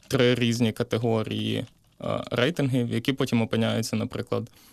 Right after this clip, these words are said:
на столі у міст, на столі у бізнесів, на столі у високомобільних, високозабезпечених мешканців. А міста бачать свою позицію в них, а потім звертаються до цих комп-, консалтингових компаній стосовно того, як їм просунутися в цих рейтингах.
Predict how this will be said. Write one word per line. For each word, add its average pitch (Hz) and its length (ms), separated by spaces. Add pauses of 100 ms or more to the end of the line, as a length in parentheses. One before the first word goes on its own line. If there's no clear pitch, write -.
(320)
на 120 140
столі 120 300
у 113 140
міст, 160 480 (220)
на 117 100
столі 113 300
у 110 60
бізнесів, 131 640 (100)
на 110 120
столі 120 280
у 113 200
високомобільних, 117 920 (200)
високозабезпечених 113 1040
мешканців. - 520 (720)
А 113 320 (220)
міста 160 400
бачать 123 540 (320)
свою 117 320
позицію 123 540
в 113 40
них, 117 360
а - 100
потім 117 280
звертаються 113 500
до 107 100
цих 113 220
комп-, 117 320
консалтингових 117 680
компаній 110 420
стосовно 110 440
того, 120 260
як 113 220
їм 113 100
просунутися 160 640
в 131 40
цих - 240
рейтингах. 113 520